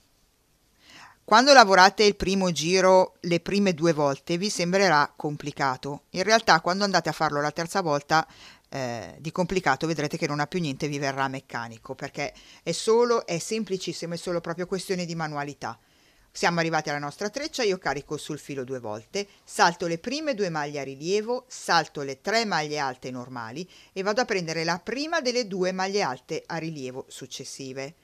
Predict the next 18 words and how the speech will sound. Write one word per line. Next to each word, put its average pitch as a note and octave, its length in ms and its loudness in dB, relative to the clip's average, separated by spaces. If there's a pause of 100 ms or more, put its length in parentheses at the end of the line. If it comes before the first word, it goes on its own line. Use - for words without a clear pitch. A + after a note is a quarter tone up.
(420)
e D#3+ 140 -6
lavoro F#3+ 560 -2
la G#3 140 -2
mia E3 340 -6
doppia E3 460 -6
maglia C3+ 360 -2
alta, A2 400 -12 (280)
due G#3+ 460 -6 (420)
e F#3+ 160 -6
uno, E3+ 260 -6
tre. - 240 -16 (540)
Carico D#3 400 0
di C#3 100 -8
nuovo C#3+ 300 -6
sul C#3+ 240 -10
filo C3+ 260 -8
due D#3 160 -6
volte, C4+ 480 -2